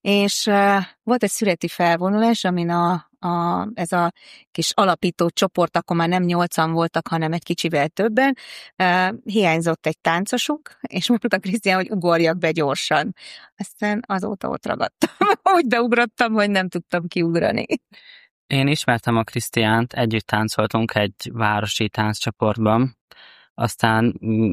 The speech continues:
Speaker 2: úgy hozta a sors, hogy mind a ketten ott abba hagytuk. Ő elkerült Pestre egyetemre, engem másfele vitt az élet, és akkor talán egy-másfél év telt el, amikor, mm,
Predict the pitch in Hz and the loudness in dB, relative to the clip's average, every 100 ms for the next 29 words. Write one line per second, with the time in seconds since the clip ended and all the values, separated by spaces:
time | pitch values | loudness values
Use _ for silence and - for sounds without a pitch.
0 | - - 117 107 - 107 - 113 - 117 | -2 0 2 2 -4 -4 -2 -2 0 0
1 | - 110 107 110 104 - 104 _ 110 104 | 0 0 2 2 2 0 -2 _ -2 2
2 | 107 110 _ _ _ - 110 - 104 107 | 0 -2 _ _ _ -8 -8 -6 -2 0
3 | 113 120 113 - 127 - _ - _ - | 2 0 -2 -2 -2 -6 _ -20 _ 0
4 | 113 110 117 107 101 - 110 - 110 104 | 2 2 0 2 0 -2 -2 -2 -2 0
5 | 123 123 131 127 127 123 - - - _ | 0 0 2 2 2 0 -2 -16 -20 _
6 | 110 104 101 107 120 - 123 120 123 - | -2 0 2 2 0 0 0 2 -2 -2
7 | 123 127 120 120 120 - 113 - 113 - | 0 2 2 2 0 -2 -4 0 0 0
8 | _ _ _ _ _ 127 120 117 107 - | _ _ _ _ _ -2 2 2 0 -6
9 | - 123 113 113 113 - - 107 110 107 | -2 0 2 2 2 0 0 2 2 0
10 | - 104 104 113 113 127 _ _ _ _ | -2 -2 0 0 0 -4 _ _ _ _
11 | 107 107 - 104 104 120 - - - | 0 0 0 0 2 0 -6 -10 -10